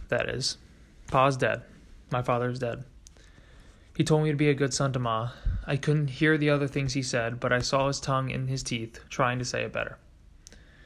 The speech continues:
Now, death is not something I would say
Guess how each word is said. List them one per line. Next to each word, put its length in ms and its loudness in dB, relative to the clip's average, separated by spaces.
Now, 80 4
death 480 2
is 180 0
not 300 4
something 580 0
I 100 0
would 200 -4
say 840 0